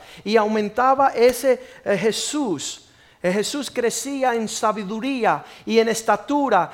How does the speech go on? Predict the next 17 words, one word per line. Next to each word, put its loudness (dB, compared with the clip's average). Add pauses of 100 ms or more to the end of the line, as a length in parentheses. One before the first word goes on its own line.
(160)
y 0
en 0
gracia 4
para 2
con -2
Dios 0
y 2
los 4
hombres. 2 (1000)
El 6
desarrollo 4
de 0
nosotros 0
aquí -2
en 2
la 2
iglesia, 4